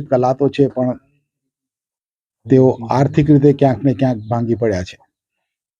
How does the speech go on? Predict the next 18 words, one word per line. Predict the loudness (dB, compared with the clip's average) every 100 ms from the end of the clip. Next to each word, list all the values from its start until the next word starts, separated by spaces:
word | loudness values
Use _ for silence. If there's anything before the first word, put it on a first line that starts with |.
| 2
ત્યારે | 4 4 2 -2 _ _
કોઈ | 2
એવી | 4 2
સંસ્થા, | 0 0 0 0 0 0 -6 _ -20 -20 _ _ _
કોઈ | -4 0
કલાપ્રેમી | 2 2 2 2 4 2 -2 _ _ _ _
તેમની | 0 0 0
મદદે | -2 -2 2 2
આવે | 2 0
તો | 0
તે | -4 -4
તેમની | -2 0 0
જે | -2
કલા | -2 -2 -2
છે | -2 -4
તેને | -4 -4
સોળે | -4 0 0 0
કલાએ | -2 -4 -2 -4